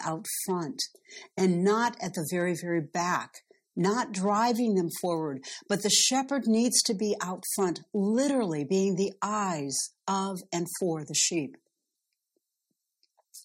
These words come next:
leading them away from danger, leading them to a safe place, leading them to food and water and rest and safety,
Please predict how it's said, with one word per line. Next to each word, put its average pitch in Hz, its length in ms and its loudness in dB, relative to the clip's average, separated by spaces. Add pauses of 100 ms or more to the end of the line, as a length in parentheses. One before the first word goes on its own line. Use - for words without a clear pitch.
leading 190 460 2
them 202 240 0
away 175 320 -2
from 208 240 -4
danger, 151 520 -4 (540)
leading 226 440 4
them 160 220 -2 (200)
to 254 260 4
a 165 60 -4
safe 160 320 0 (180)
place, 165 500 -2 (300)
leading 262 400 6
them 240 220 2
to 214 100 0 (160)
food 262 400 4
and 185 160 2
water 214 580 0
and 156 220 -2
rest 220 540 -2
and 180 120 2
safety, 175 680 0